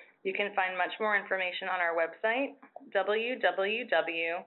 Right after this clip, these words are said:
dot bright focus dot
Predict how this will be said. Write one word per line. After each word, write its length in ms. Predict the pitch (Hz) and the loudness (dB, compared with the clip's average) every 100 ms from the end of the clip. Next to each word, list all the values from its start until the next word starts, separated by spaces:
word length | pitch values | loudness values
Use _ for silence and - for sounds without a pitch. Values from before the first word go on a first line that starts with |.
| _ - _ _ - | _ -20 _ _ 0
dot 400 | 170 160 - - | 2 0 -4 -2
bright 400 | 175 175 220 - _ _ | 0 0 -4 -8 _ _
focus 460 | - 175 - 233 277 - - - - | 0 0 0 -2 -2 -6 -18 -14 -2
dot 240 | 185 175 | 0 0